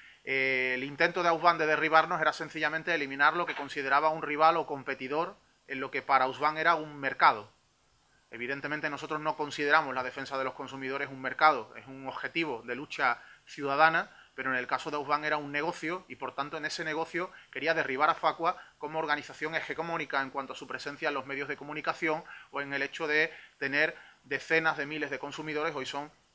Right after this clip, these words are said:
ciento ochenta y cuatro mil personas las que forman parte de nuestra organización como socios. Por tanto, en esa estrategia de eliminación nos ha sometido a todo tipo de insultos y acusaciones delictivas, como conocéis,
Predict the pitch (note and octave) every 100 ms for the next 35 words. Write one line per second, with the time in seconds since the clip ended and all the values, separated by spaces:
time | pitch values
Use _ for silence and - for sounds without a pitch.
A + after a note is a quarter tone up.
0 | _ _ _ C#3 C#3 D3+ D3 C#3 C#3 C3
1 | B2 D3 C#3+ C3 D3+ D3 D3+ - C3+ C3+
2 | B2+ C#3 B2+ B2 B2+ C3+ B2 B2 A#2+ B2+
3 | C#3 D3+ - - - _ C3+ C3 - -
4 | - - - B2+ C#3+ D3+ D#3 D#3 E3+ D#3
5 | - - - C#3+ D3 C#3 E3 F#3 D3+ C#3
6 | C#3 C3+ C3 F3 F3+ F#3+ G#3+ _ - C3
7 | D3 E3 C#3+ D#3+ D#3 D3+ D3 D3+ - E3
8 | D#3 E3+ - - - C3 C3+ F3 F3+ F3
9 | F#3+ E3+ C#3+ C#3 C3+ - D3 D3+ D3 C3+
10 | - G3+ F#3 - C3 B2+ C3 - E3 F3+